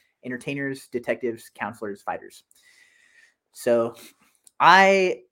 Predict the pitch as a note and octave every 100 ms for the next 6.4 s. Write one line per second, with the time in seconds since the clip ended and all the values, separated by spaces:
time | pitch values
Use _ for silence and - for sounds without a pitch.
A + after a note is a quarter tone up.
0 | _ _ _ _ _ F#3+ F3+ E3+ E3+ D#3
1 | G3 A#3 A#3+ - - E3 - E3+ E3+ F3
2 | D#3+ D#3 D3 B2+ A2 A#2+ C#3+ - - C3+
3 | A2+ A2+ D#3 F3 F#3+ B3 C4 _ _ D3+
4 | D3+ F3+ - - D#3+ E3+ C#3 C3 A#2+ -
5 | _ - D#3 D3 C#3 B2+ A#2 - G#2 D3
6 | G3+ - A2+